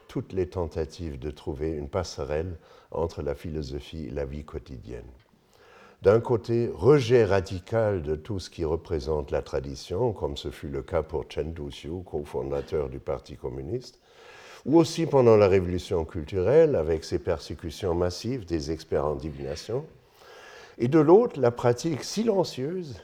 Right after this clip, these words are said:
des vieilles techniques, reléguées dans la sphère privée, justement parce qu'elles fonctionnent, comme Ti Yun l'avait déjà laissé entendre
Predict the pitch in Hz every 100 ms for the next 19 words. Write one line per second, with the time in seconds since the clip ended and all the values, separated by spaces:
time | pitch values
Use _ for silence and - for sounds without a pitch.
0 | - - 98 95 107 104 - 76 98 123
1 | - - _ _ _ _ - - 78 156
2 | 156 139 110 135 170 - 101 107 107 -
3 | 104 95 - 85 73 90 127 139 120 69
4 | 120 135 117 95 101 135 98 90 - 87
5 | - 139 175 - - 143 165 - - _
6 | _ _ _ - - _ - 117 104 -
7 | 120 120 143 120 104 104 95 117 110 110
8 | - 92 92 107 - 95 76 90 95 107
9 | 135 113 107